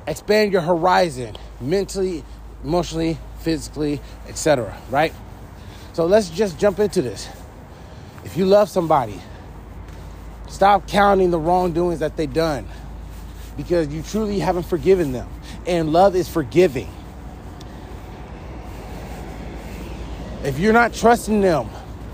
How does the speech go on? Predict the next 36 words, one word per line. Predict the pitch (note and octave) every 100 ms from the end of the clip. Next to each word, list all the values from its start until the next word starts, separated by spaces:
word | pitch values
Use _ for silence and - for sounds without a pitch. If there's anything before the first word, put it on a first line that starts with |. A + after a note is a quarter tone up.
| - - - - - - - -
wholeheartedly. | G#3 A#3 A#3 A#3 A#3+ F#3+ B2+ G#2+
You're | B2 A#3+
not | C#4+ C4
trusting | B3 A#3+ G#3+
them | A3 G#3+
with | G3 E3
anything | A3 A#3+ A#3 - E3+ A2 - - - - - - -
at | F3 G3
all. | G3 D#3
You're | D3 G3
always | F3 A#3 A#3
suspicious. | - G3 - A#3 - A#2+ - - - -
You | E3+
always | F3+ A3+ A#3 A3+
got | A3+
something | - A3+ A3
in |
the | G#3
back | F#3+ G3+
of | G#3
the |
mind | G3 G#3 G#3
about | F3 F3 E3
this | F#3 C3+
indi-, | F3 F3 -
about | E3 C#3+ C#3+ F3 F3
an |
individual. | E3 D#3+ D3+ D3 A#2 G2 - - - - - - - -
Then | - F#3
are | F#3
you | G#3 A#3+
really | A3+ B3+ B3+
in | A#3
love | A3 A#3+
with | B3
them? | B3+ C#4